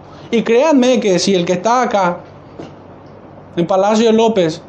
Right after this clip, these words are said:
pudiera tener la osadía, la capacidad que tiene Hitler, buscaría ampliar también sus territorios.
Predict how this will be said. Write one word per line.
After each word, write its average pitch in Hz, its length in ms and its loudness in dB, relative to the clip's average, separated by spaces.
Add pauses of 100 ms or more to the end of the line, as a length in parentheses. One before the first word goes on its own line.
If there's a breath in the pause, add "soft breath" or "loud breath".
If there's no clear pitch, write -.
(160)
pudiera 247 600 2
tener 214 520 2
la 196 220 0
osadía, 208 640 2
la 190 160 0
capacidad 214 560 0
que 220 100 0
tiene 226 260 0
Hitler, 240 320 2
buscaría 190 600 0
ampliar 180 340 0
también 170 220 -2
sus 170 100 -4
territorios. 147 560 -4